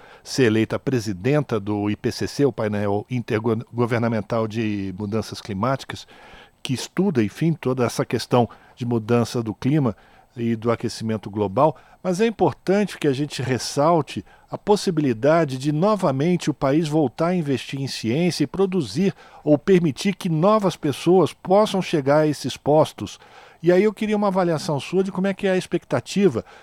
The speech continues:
não só pra gente ter uma Thelma Krug, que tem um, um sobrenome,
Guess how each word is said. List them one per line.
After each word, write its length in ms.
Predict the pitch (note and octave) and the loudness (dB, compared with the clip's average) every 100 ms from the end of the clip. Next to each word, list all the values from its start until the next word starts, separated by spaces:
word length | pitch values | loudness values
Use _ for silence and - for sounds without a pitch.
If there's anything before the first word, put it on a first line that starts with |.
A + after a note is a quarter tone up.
| - | -4
não 160 | C4 C4 | -2 0
só 220 | - - | 2 2
pra 160 | E3+ | 2
gente 260 | D3 E3 - | 0 0 0
ter 140 | - | 4
uma 180 | D3 C#3+ | 6 4
Thelma 440 | B2+ - C#3 C#3 A#2 | 2 4 6 6 0
Krug, 400 | - G#3 G3 - | 2 2 2 -4
que 120 | - | -2
tem 140 | D#3+ | 0
um, 380 | C#3+ C3+ B2+ C#3+ | 2 0 -2 -6
um 40 | |
sobrenome, 640 | B2 D#3+ C#3 B2+ C3 A#2+ | -2 0 2 2 4 4